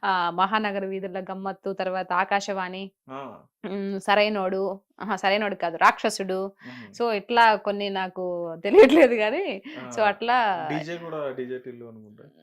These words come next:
Speaker 1: ఉమ్, డీజే టిల్లు లేనండి.
Speaker 2: ఆ, ఇది ఎఫ్ త్రీలోనే.
Speaker 1: ఆ,
Speaker 2: ఆ.
Speaker 1: ఎఫ్ త్రీలోనే.
Speaker 2: ఆ.
Speaker 1: ఆ తర్వాత ఇప్పుడు దేవరా.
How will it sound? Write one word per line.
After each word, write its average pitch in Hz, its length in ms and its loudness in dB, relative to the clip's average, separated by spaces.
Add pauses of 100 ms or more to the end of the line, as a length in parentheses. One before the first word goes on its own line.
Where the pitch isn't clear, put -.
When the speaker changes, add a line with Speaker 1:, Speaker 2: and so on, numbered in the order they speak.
(100)
Speaker 1:
ఉమ్, 202 360 -8
డీజే 330 260 2
టిల్లు 226 200 -2
లేనండి. 156 480 -6
Speaker 2:
ఆ, 117 260 -12
ఇది 143 160 -4
ఎఫ్ 131 160 -6
త్రీలోనే. 123 460 -12
Speaker 1:
ఆ, 214 140 -2
Speaker 2:
ఆ. 202 40 -2
Speaker 1:
ఎఫ్ 190 280 -4
త్రీలోనే. 202 640 -6
Speaker 2:
ఆ. 208 260 -16 (100)
Speaker 1:
ఆ - 80 -2
తర్వాత 214 340 0
ఇప్పుడు 208 220 -6
దేవరా. 196 600 -2